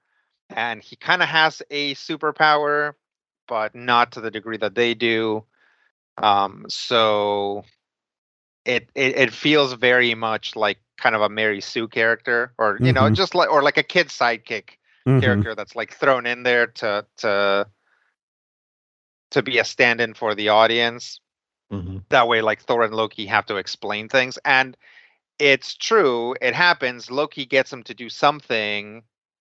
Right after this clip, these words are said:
Speaker 1: and it turns out to be bad. And they, Thor gets in, like, runs into problems because of it.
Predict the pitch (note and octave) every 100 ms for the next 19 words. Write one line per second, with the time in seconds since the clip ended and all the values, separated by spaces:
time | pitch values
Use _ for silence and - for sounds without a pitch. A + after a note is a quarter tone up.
0 | - A2 G#2 G2+ G2+ G#2 - A#2+ A#2 -
1 | G#2+ G2+ - C3+ C#3 C3 C3 B2+ C3 _
2 | _ _ _ _ _ A2 G2+ G2 G2 G#2
3 | G#2 G#2+ G2+ G2+ G2+ B2+ _ B2+ A#2 A#2
4 | A2+ B2 G#2 _ - A#2 G#2+ - - A#2+
5 | A2 A2 G#2 - - E3 D3 D3 C3 -
6 | - C#3 - B2 B2+ B2 -